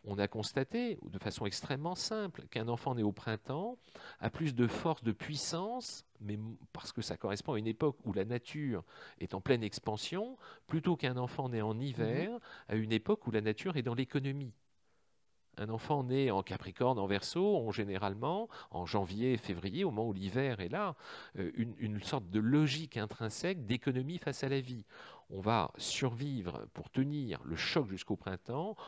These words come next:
Speaker 1: on va s'économiser parce qu'il n'y a plus les oiseaux, il n'y a plus les fleurs, il ne reste que l'essence de l'arbre qui doit survivre avec un petit peu de sève,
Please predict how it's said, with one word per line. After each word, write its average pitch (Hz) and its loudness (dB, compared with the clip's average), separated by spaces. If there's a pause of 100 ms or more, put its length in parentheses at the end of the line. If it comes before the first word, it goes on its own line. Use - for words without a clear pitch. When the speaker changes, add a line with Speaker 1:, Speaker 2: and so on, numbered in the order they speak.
(120)
Speaker 1:
on 92 -4
va 90 2
s'économiser 107 0
parce - -6
qu'il - -6
n'y - -6
a - -
plus - -4
les 82 -4
oiseaux, 151 2
il 170 -2
n'y 113 -2
a 69 -2
plus - -10
les 85 0
fleurs, 170 0 (260)
il 92 -4
ne 104 2
reste 101 0
que 95 0 (240)
l'essence 95 0
de 98 6
l'arbre 151 2
qui - -10
doit 87 -2
survivre 139 -2
avec 85 -2
un 85 -4
petit - -10
peu 117 0
de - -8
sève, 160 0